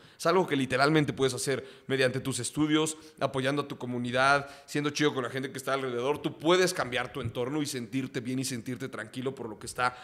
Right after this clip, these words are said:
a tu alrededor, sin importar si es lunes, martes o viernes o sábado o domingo. Tú estás bien con lo que está alrededor, sin depender de un día o, eh, en específico de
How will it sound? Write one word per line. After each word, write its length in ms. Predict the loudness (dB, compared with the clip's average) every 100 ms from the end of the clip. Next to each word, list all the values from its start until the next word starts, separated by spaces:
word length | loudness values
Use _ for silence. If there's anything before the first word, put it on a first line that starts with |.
| -2
a 220 | 4 4 8
tu 120 | 8
alrededor, 640 | 8 4 0 0 2 0
sin 180 | 0 -2
importar 460 | 0 -4 -2 -2 0
si 120 | -2
es 80 | 0
lunes, 320 | 2 2 2
martes 400 | 0 0 -4 -6
o 80 | -4
viernes 480 | 0 0 0 -4 -6
o 60 |
sábado 560 | 0 2 2 2 -2 -4 -16 -4
o 140 | -2
domingo. 480 | 0 2 2 0 -6
Tú 160 | -2
estás 320 | -2 0 -2 -2
bien 180 | -6
con 260 | -2 -4 -4 -10 -12
lo 160 | -4 -2
que 100 | -2
está 280 | -2 4 4
alrededor, 680 | 4 0 -4 0 -2 -2 -16 -20 -10
sin 360 | -4 0 0 0
depender 880 | 0 2 2 6 6 6 -2 -16 -20 -20 -20 -20 _ _
de 440 | -14 -4 12 12 12
un 280 | 12 12 4
día 520 | -2 2 4 2 -2 -14 -8 2
o, 320 | 4 2 0 -4
eh, 560 | -4 -4 -8 -12 -10 -8
en 120 | -6
específico 840 | -8 -8 -6 -6 -6 -8 -4 -4
de 440 | -4 -6 -8 -14